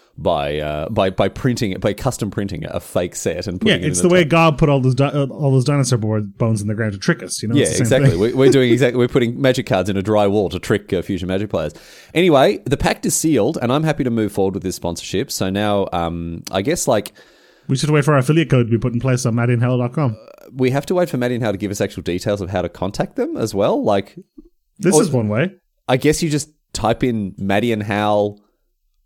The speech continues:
Speaker 1: um,
Speaker 2: I'm gonna
Speaker 1: dry,
Speaker 2: go
Speaker 1: drywall panines. Is that gonna do it? Like,
Speaker 2: Maddie drywall Wales, right?
Speaker 1: no, no,
Speaker 2: Solid
Speaker 1: panines. It's in the panines.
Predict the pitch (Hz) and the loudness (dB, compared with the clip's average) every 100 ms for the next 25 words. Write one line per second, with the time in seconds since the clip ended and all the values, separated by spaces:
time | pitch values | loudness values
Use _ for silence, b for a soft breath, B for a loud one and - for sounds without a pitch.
0 | _ 92 85 82 82 82 _ _ - 151 | _ -2 -2 -2 -6 -10 _ _ -12 -6
1 | 131 104 113 120 107 110 117 123 127 113 | 2 4 4 2 -2 2 4 6 4 4
2 | 113 113 110 117 - - 123 110 110 135 | 4 4 2 -2 -4 0 2 2 0 -2
3 | 180 202 - 107 131 151 139 123 131 269 | -4 -6 -6 -2 0 0 -2 0 0 0
4 | 302 - - - - 117 127 139 147 147 | -4 -12 -20 -20 -4 -2 -2 -2 -2 -2
5 | 143 127 - - _ - 123 131 135 123 | -4 -8 -18 -20 _ -6 -2 0 0 0
6 | 123 123 123 - - 123 147 120 90 107 | 2 2 0 -4 -14 -6 -2 -2 -4 -8
7 | 147 - _ - _ - 117 113 101 147 | -10 -14 _ -20 _ -10 -2 0 0 -2
8 | 110 87 76 - _ - - 101 87 - | -2 -2 -4 -10 _ -20 -12 -8 -8 -8
9 | 80 78 - | -10 -12 -14